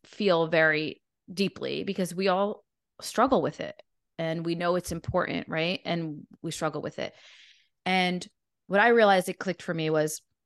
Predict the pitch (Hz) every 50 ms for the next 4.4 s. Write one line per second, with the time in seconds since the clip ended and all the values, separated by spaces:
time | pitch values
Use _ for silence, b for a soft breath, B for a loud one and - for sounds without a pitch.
0 | _ _ _ _ _ _ _ _ _ _ _ _ _ _ _ _ _ - 190 180
1 | 196 208 196 - 247 254 247 - 240 - 208 196 185 175 170 160 143 143 - _
2 | _ - - - 175 165 - - - _ _ _ _ _ _ _ _ - - -
3 | 220 208 208 208 190 - 196 175 - 175 - - 175 170 165 165 165 170 160 160
4 | - 165 156 123 123 - -